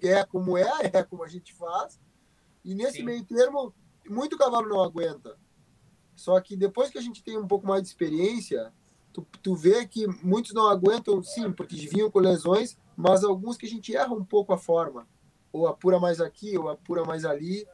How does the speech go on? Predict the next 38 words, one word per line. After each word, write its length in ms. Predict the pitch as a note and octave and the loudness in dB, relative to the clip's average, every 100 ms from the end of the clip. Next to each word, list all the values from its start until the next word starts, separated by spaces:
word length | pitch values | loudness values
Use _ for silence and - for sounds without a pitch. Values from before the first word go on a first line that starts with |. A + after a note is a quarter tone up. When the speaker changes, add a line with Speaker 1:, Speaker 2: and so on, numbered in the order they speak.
| - _ | -20 _
Speaker 1:
e 60 | D#3+ | -8
a 20 | |
gente 180 | D#3+ - | -6 -4
perde 440 | F#3 G3 G#3 F3+ | 4 6 6 6
eles 160 | F3+ F3 | 4 4
na 100 | E3+ | 0
metade 380 | D#3+ D3+ D3+ C#3+ | -2 -4 -6 -8
do 80 | C#3+ | -2
caminho. 420 | C#3 C3+ B2 A2+ _ _ _ _ _ - | 0 0 -6 -10 _ _ _ _ _ -16
Isso 160 | C3 F#3+ | 0 4
acontece 400 | G3 G3 G3 A3+ | 6 6 2 0
comigo, 400 | G#3 B3 A#3 F3+ | -2 0 2 0
eu 100 | D3 | 0
ac-, 260 | - D3+ - | -12 -18 -14
acredito 420 | F3+ - F3+ F#3+ | -16 -10 -8 -6
que 60 | F#3+ | -6
os 60 | E3 | 2
guri 180 | F3+ | 4
também, 360 | F#3 F3 G3 - - - | 4 6 4 4 -4 -20
só 180 | - G3+ | 0 2
que 320 | F#3+ A3+ A3 | 2 0 4
é 60 | G#3+ | 6
a 100 | G#3+ | 4
forma 400 | G#3+ A3 C4 B3+ | 4 4 4 0
que 80 | A#3+ | -10
a 40 | |
gente 180 | G3+ A3+ | -16 -18
encontra 380 | F#3+ G#3+ A#3+ B3 | -6 -4 -4 -8
pra 260 | A#3+ A3 G#3 | -8 -8 -10
trabalhar 420 | G#3 G3 G3 G3 | -10 2 2 2
essa 200 | G3+ F#3+ - | -2 -14 -12
quantidade 360 | F#3+ F#3 E3 E3 | -10 -4 -4 -4
de 80 | E3 | -8
cavalo 360 | D3+ C#3 C#3 | -4 -2 -2
hoje. 240 | B2 A#2 _ _ - - - - _ _ _ _ - _ _ _ _ _ _ _ _ _ - | -6 -10 _ _ -16 -16 -20 -20 _ _ _ _ -20 _ _ _ _ _ _ _ _ _ -8
Speaker 2:
E 60 | |
aí, 100 | F3+ | -6
Colares? 400 | F3+ D3+ C3 - | -2 -4 -4 -14